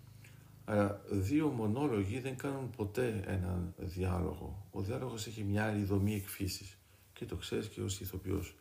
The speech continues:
Εδώ αυτό το θέμα ποιο είναι; Με μια ισορροπία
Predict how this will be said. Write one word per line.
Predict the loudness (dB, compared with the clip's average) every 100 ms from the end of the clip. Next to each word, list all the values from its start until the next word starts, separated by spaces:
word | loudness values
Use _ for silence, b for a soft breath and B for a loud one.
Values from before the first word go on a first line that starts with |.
| b b b b b b 0
Εδώ | 2 4
αυτό | 2 -2
το | -4
θέμα | -2 -2 -2
ποιο | -2 0
είναι; | 2 2 0 -6 -20 _ _ _ _ _ _ _ -20 B B B B B 0
Με | 2
μια | 6 4
ισορροπία | 4 2 2 2 6 6 6 -2